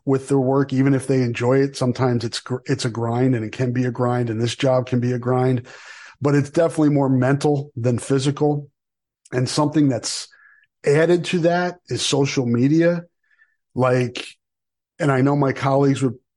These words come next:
probably agree with this 'cause I've talked to them about it before. Um, you write something and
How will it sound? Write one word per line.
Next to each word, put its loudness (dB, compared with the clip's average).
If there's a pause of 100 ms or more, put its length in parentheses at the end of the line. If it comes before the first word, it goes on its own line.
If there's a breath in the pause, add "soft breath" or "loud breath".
probably 2
agree 2
with 2
this 0
'cause -4
I've -4
talked -2
to 0
them 2
about 2
it -6
before. 0 (1300 loud breath)
Um, -2 (1400)
you 2
write 4
something -2 (600)
and 0